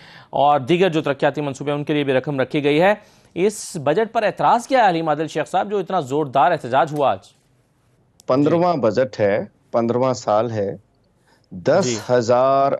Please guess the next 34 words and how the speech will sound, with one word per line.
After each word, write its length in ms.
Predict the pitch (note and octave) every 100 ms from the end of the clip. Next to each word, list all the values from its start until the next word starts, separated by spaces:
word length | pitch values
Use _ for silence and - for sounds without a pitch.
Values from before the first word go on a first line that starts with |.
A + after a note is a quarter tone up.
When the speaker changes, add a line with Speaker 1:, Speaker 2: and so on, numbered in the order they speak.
| -
Speaker 2:
अरब 280 | C3 C#3 C3+
से 360 | - C#3 B2 A#2
ज़्यादा 800 | G2+ A2 G#2+ G#2 G#2+ A2 A#2 - _ _ _
सिंध 420 | - - D3 D3
में 500 | B2+ A2 G#2 G#2 - - -
इसी 380 | - E3 E3
वज़-, 180 | A2+ A2
वज़ीर 300 | G#2 G#2 G#2+
आला 200 | A2 B2+
साहब, 420 | B2+ G#2 F#2+ F2+ - G#2
जो 140 | G#2+
कि 80 | G#2+
वज़ीर 320 | G#2 G2+ A2
दाखिला 400 | F#2+ G2 G#2 A#2
भी, 180 | A2+ A2 - - -
ख़जाना 380 | A#2+ A2 A#2+
भी 140 | D3 C3
हैं, 100 | B2
दाखिला 320 | A#2 - F3
भी 160 | C#3+ A#2
हैं, 180 | G#2 - _ - _
उनके 640 | E3+ G#3+ G3+ - C#3 C3+ C3+
कुंजी 500 | - D#3 E3 D#3+ G3+
से, 300 | - A2+ A#2
उस 240 | - C#3
ख़जाने 440 | - A2+ A#2 C3+ C#3+
से, 160 | -
उनके 240 | B2+ C3 C#3+
हाथ 200 | B2+ B2+
के 140 | -
नीचे 260 | B2 A2+ C#3
से 100 | F3
गुजरा 300 | A3+ F#3+
है। 80 | B2